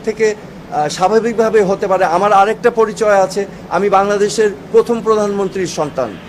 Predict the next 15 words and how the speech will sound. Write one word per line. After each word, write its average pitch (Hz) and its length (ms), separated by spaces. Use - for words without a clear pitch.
তো 202 100
আপ-, 170 400
আপনারা 196 380
স্বাভাবিকভাবেই 214 760
বুঝতে 208 320
পারছেন 202 400
যে 190 60
আমি 202 240
সাধারণভাবে 226 760
চল-, 226 260
চ-, 214 260
চলার 220 340
চেষ্টা 233 340
করলেও 233 420
এই 226 180